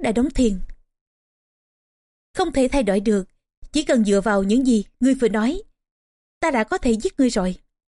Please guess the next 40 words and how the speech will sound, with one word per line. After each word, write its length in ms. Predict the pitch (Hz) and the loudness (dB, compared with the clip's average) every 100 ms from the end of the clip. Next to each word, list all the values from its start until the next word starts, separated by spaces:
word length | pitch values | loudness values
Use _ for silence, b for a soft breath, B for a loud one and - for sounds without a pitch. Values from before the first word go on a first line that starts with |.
| _ - | _ -4
Đổng 160 | 233 254 | -2 0
Chiêu 200 | 302 262 | 0 0
run 200 | 311 285 | 0 0
rẩy 340 | 247 180 220 - | -2 -2 -4 -2
như 120 | 269 | -2
cành 200 | 262 208 | 0 -2
cây 160 | 226 | -2
trước 200 | 226 294 | -2 -2
gió. 280 | 240 254 277 - _ _ - | -2 -2 -2 -8 _ _ -8
"Xin 220 | - 302 | -2 0
Minh 140 | 277 | 0
Công 280 | 226 247 226 | 2 0 0
tha 140 | - 262 | 0 -2
tội. 360 | 214 180 180 - _ _ _ _ - | -2 -4 -6 -10 _ _ _ _ -4
Làm 180 | 220 | -2
kẻ 160 | 208 220 | 0 0
bề 120 | 254 | 0
tôi, 360 | 208 226 226 220 _ _ - | 0 0 0 -2 _ _ -4
có 80 | 359 | -2
những 220 | 370 294 | 0 2
lời 220 | 262 196 | 2 2
có 140 | 175 277 | 0 0
thể 160 | 226 | 0
nói, 320 | 202 240 320 - _ _ _ _ - | 0 0 -2 -6 _ _ _ _ -4
có 100 | 370 | -4
những 240 | 392 269 | 2 2
lời 300 | 240 185 170 | 4 2 -2
không 180 | - 226 | -4 -2
thể 140 | 220 185 | 0 0
nói. 260 | 226 254 339 _ _ _ _ - | 0 -2 -4 _ _ _ _ -2
Nếu 140 | 285 | 2
làm 160 | 392 269 | 2 2
sai 200 | - 269 | 0 0
một 200 | 220 190 | 2 0
bước 220 | 277 349 | -2 -2
sẽ 160 | - 165 | -4 -4
phạm 180 | 214 185 | -2 -2
tội 220 | 202 185 | -2 0
tai 200 | 220 202 | 0 -2
trời, 280 | 226 214 | 0 0